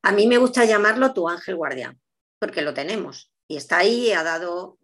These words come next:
en, en muchas investigaciones de, de experiencias cercanas a la muerte, sabemos que hay un ser que está a tu lado y que se coloca en tu parte trasera,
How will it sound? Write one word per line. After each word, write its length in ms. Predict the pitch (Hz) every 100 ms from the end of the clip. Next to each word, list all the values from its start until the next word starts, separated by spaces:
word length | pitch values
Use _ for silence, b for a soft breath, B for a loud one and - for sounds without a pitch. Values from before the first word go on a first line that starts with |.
| -
en, 280 | 170 156 -
en 100 | 160
muchas 380 | 160 208 208 190
investigaciones 960 | 175 143 - 165 156 185 185 185 180 151
de, 220 | 147 147
de 140 | 135
experiencias 460 | 151 - 147 151 170
cercanas 400 | 175 - 170 160
a 40 |
la 100 | 160
muerte, 540 | 151 165 165 185 196 _ _ _
sabemos 580 | - 156 165 156 160
que 100 | -
hay 140 | 139 135
un 80 | 139
ser 440 | - 214 233 240 _ _ -
que 80 |
está 180 | - 160
a 60 | 156
tu 120 | 160
lado 320 | 196 226 247
y 60 | 254
que 100 | 160
se 160 | -
coloca 380 | 131 143 170 131
en 100 | 131
tu 140 | 131 120
parte 320 | 147 - 156
trasera, 640 | 190 175 240 247 277 277